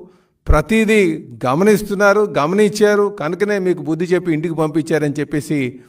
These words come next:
తెలియజేస్తున్నారు. ఇప్పటికైనా సరే మీరు ఈ ఇరవై మూడు రోజుల్లోనే ఈ ఒక పద్ధతి కూడా లేకుండా మాట్లాడడం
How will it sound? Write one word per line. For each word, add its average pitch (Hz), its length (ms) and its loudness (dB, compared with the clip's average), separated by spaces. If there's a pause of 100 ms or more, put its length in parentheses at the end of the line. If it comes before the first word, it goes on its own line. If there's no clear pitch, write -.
(300)
తెలియజేస్తున్నారు. 165 460 2
ఇప్పటికైనా 196 380 4
సరే 190 280 2 (500)
మీరు 185 320 6 (500)
ఈ 143 80 0 (100)
ఇరవై 208 240 8
మూడు 226 240 4
రోజుల్లోనే 208 580 4 (720)
ఈ 147 160 2
ఒక 160 200 4 (180)
పద్ధతి 202 280 4
కూడా 226 220 6 (720)
లేకుండా 190 420 2
మాట్లాడడం 175 600 0